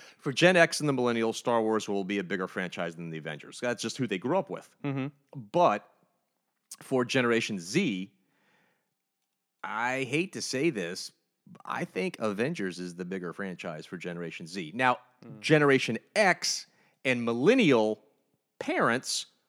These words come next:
Speaker 1: force feed Star Wars on their children.
Speaker 2: Yeah.
Speaker 1: I see that all the time. I mean, with my friends, with associates, on, online.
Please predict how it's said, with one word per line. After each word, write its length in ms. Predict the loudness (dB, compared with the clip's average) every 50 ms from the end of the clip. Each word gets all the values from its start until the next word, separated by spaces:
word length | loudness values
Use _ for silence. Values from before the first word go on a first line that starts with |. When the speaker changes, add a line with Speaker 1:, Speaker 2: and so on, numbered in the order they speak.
| _ _
Speaker 1:
force 600 | _ -20 -20 -18 -6 0 4 6 6 6 6 4
feed 460 | 2 0 0 0 0 0 0 -4 -6 -8 -8
Star 280 | -6 0 4 6 6 6
Wars 200 | 6 2 2 2
on 120 | 0 0 0
their 120 | 0 -2
children. 440 | 0 2 2 4 4 2 -2 -8 -14 _ _ _ _ _
Speaker 2:
Yeah. 300 | -12 -8 -4 0 2 4
Speaker 1:
I 80 | 4 4
see 180 | 4 6 6
that 140 | 6 8 8
all 140 | 8 6 4
the 80 | 4 2
time. 420 | 4 4 4 4 2 0 -6 -12 _ _
I 80 | -4 -2
mean, 160 | -2 0 0
with 80 | 0 2
my 100 | 2 2
friends, 460 | 2 2 2 2 2 4 2 0 -2 -6
with 120 | -8 -8
associates, 540 | -6 -4 -2 -2 -2 -2 0 0 -2 -2 -2
on, 220 | -4 -6 -6 -6
online. 320 | -6 -6 -4 -2 -2 -4